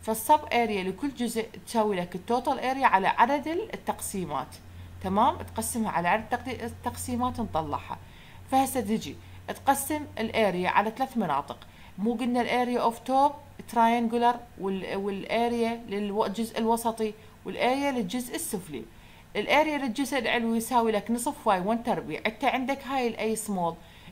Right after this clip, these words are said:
ايش تحسب؟ الواي ون، تطلع لقيمة الواي ون. للجزء الوسطي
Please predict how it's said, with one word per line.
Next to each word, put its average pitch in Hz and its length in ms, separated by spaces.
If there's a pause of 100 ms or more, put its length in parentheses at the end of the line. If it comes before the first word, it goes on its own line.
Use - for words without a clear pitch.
ايش 190 120
تحسب؟ 294 420 (360)
الواي 180 320
ون، 143 200 (120)
تطلع 208 400
لقيمة 196 460
الواي 165 300
ون. 131 180 (520)
للجزء 262 440
الوسطي 247 640